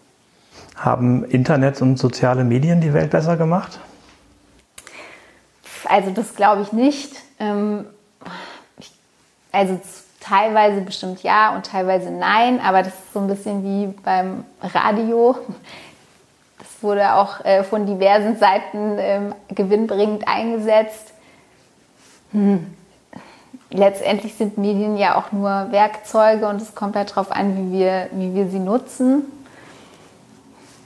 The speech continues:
Speaker 2: Ich glaub, das Internet hat die Welt auf jeden Fall unübersichtlicher gemacht. Ähm, das ist keine einfache Zeit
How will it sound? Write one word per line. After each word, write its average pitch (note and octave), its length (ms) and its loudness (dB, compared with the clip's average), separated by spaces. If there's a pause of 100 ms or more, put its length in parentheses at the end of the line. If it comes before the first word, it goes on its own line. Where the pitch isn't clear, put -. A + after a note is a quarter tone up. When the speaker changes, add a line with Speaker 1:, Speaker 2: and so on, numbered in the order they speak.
(400)
Speaker 2:
Ich G3+ 160 -8
glaub, G3+ 240 4 (480)
das G3+ 200 -2
Internet A3 420 2
hat G#3+ 180 2
die G3+ 160 -4
Welt G3 220 4
auf - 180 -6
jeden G#3 220 -4
Fall G3 280 -2
unübersichtlicher B3+ 1080 0
gemacht. B3+ 580 0 (320)
Ähm, G#3 680 -2 (480)
das G#3 240 -4
ist G#3 160 -6 (520)
keine G3 440 0 (140)
einfache G3+ 680 -4
Zeit - 560 0